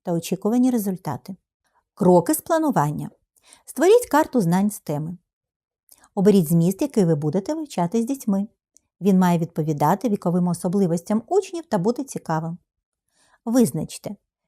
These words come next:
чи можна опанувати цей зміст впродовж дня чи тижня.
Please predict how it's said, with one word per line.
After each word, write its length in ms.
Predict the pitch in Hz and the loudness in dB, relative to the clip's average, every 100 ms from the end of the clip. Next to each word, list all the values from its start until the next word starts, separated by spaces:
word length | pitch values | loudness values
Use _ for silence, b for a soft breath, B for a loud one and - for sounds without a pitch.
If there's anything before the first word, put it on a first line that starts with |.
| _ | _
чи 140 | - 170 | -4 -2
можна 380 | 165 269 415 359 | 0 0 -2 -4
опанувати 540 | 202 170 156 151 160 | -2 0 0 -2 -4
цей 220 | - 160 | -4 -4
зміст 340 | 139 156 247 - | -2 -2 -2 -2
впродовж 440 | 156 156 156 147 | -6 -4 -4 -4
дня 340 | 147 143 139 240 | -6 -6 -6 -10
чи 140 | 277 | -12
тижня. 480 | 269 370 381 - | -8 -8 -8 -12